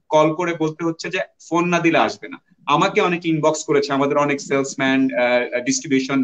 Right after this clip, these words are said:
আহ, officer, যে "স্যার, আমি তো বাড়িতে গিয়েছিলাম, আটকে পড়ে গেছি,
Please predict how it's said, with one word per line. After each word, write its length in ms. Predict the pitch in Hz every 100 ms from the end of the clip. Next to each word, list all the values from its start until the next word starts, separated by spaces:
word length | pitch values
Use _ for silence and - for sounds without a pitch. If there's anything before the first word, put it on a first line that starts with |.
| 120
আহ, 340 | 120 120 -
officer, 480 | 120 - 151 139 131 - - _
যে 80 | 139
"স্যার, 240 | 135 147
আমি 160 | 135 139
তো 120 | 147
বাড়িতে 360 | 139 135 139 147
গিয়েছিলাম, 380 | 151 147 165 156
আটকে 380 | 143 - 170
পড়ে 200 | 160 160
গেছি, 360 | 156 160 - 196